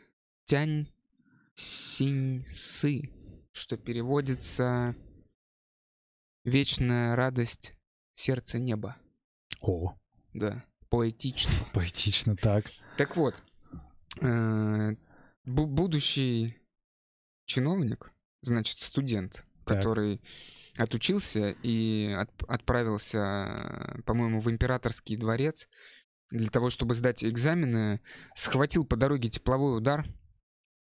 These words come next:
Speaker 1: и приболел.
Speaker 2: Мгм.
Speaker 1: И местный монах этого студента нашел, напоил чаем,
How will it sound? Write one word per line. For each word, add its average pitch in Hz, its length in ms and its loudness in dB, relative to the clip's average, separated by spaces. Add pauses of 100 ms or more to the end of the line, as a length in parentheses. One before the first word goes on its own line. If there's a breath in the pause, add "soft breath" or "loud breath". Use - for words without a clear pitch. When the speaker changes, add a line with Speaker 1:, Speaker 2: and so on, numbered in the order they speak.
(260)
Speaker 1:
и 127 640 2
приболел. 110 500 0 (520)
Speaker 2:
Мгм. 104 280 2
Speaker 1:
И 127 120 2
местный 127 640 2
монах 135 460 0 (1080 loud breath)
этого 110 760 0
студента 127 760 -2 (180)
нашел, 151 540 0 (720)
напоил 120 460 2
чаем, 131 480 -2